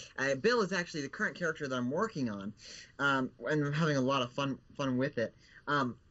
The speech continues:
but we talk about, uh, how Bill was summoned for the apocalyptic uprising, but they rescheduled.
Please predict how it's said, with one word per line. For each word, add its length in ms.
but 140
we 100
talk 300
about, 300
uh, 240
how 200
Bill 360
was 180
summoned 360
for 60
the 120
apocalyptic 840
uprising, 720
but 320
they 80
rescheduled. 840